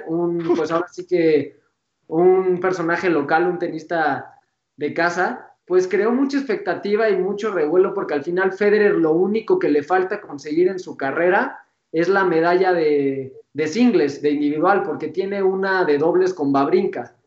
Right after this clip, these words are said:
Speaker 1: Creo que en
Speaker 2: Ujú.
Speaker 1: dos mil ocho la ganó, pero esa final que la tenía Federer controlada y al final Murray, eh, lo remonta y gana, todavía le dieron más nivel a estos Juegos Olímpicos porque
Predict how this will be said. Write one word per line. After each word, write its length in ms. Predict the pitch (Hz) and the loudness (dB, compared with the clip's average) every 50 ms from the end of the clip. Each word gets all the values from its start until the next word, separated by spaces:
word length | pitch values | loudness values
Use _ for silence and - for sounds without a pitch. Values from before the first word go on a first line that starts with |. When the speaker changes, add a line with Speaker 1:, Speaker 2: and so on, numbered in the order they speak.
| _ _ _ _ _ _ - | _ _ _ _ _ _ -4
Speaker 1:
Creo 180 | 165 170 185 180 | -2 0 0 2
que 120 | 180 180 | 2 2
en 60 | 160 | 2
Speaker 2:
Ujú. 100 | 151 143 | 2 0
Speaker 1:
dos 100 | 135 147 | -2 -2
mil 120 | 170 170 170 | -4 -8 -10
ocho 240 | 170 - - 165 | -12 -10 -6 -4
la 120 | 147 143 143 | -2 0 0
ganó, 440 | 156 160 180 196 196 - - - - _ _ _ - | 0 0 0 -2 -2 -4 -6 -10 -16 _ _ _ -2
pero 500 | 180 175 175 175 175 170 170 175 - - 202 | 0 2 4 4 4 2 2 0 -2 -2 -2
esa 260 | 214 220 214 247 233 | -2 0 0 -2 -2
final 640 | - - - 208 190 190 196 202 202 208 226 240 - | -4 -6 -10 -8 -6 -4 -2 -2 -2 -2 -4 -6 -6
que 300 | - 180 170 165 160 147 | -6 -4 -4 -4 -4 -4
la 180 | 151 151 151 | -4 -6 -6
tenía 360 | - 165 160 165 180 185 190 185 | -6 -6 -4 -2 -2 -2 -2 -2
Federer 340 | 190 190 185 185 180 - | 0 4 4 4 4 4
controlada 500 | - 147 143 143 147 151 156 170 175 180 | 0 -4 -6 -4 -2 0 0 2 4 4
y 60 | 180 151 | 2 2
al 80 | 139 | 0
final 320 | - 151 160 165 170 165 170 | -4 -4 -4 -4 -4 -2 -2
Murray, 520 | 175 180 180 185 175 165 151 143 135 - _ _ _ _ _ 143 | 0 2 2 2 0 0 -2 -4 -8 -12 _ _ _ _ _ -6
eh, 240 | 143 143 143 143 143 | -4 -2 0 0 0
lo 140 | 143 143 143 | 0 0 0
remonta 520 | 143 143 139 151 165 180 180 185 190 190 | 0 -2 0 0 0 0 0 2 2 0
y 80 | 170 156 | 0 2
gana, 540 | 170 170 170 170 175 208 262 277 - - _ _ _ _ _ _ | 2 0 0 0 -2 -4 -4 -6 -10 -16 _ _ _ _ _ _
todavía 400 | 175 185 226 247 254 240 247 254 | 0 0 2 2 2 0 -2 -2
le 120 | 254 240 | -2 -2
dieron 340 | 233 226 226 247 247 226 214 | -2 -2 -2 -2 -4 -6 -6
más 300 | 214 214 240 240 - 240 | -4 -4 -4 -6 -8 -10
nivel 440 | 226 220 220 208 202 202 214 247 233 | -10 -8 -6 -4 -4 -4 -4 -4 -4
a 40 | |
estos 260 | 208 180 - 214 208 - | -6 -8 -8 -12 -8 -4
Juegos 240 | 202 208 208 202 | -2 -2 -2 0
Olímpicos 520 | 190 160 160 175 - - 202 - 202 190 - | -2 -2 -2 -2 -4 -4 -4 -2 -2 -2 -2
porque 720 | - 156 151 - - 156 151 151 151 139 143 - _ | -2 -4 -6 -4 -4 0 2 2 2 0 0 -6 _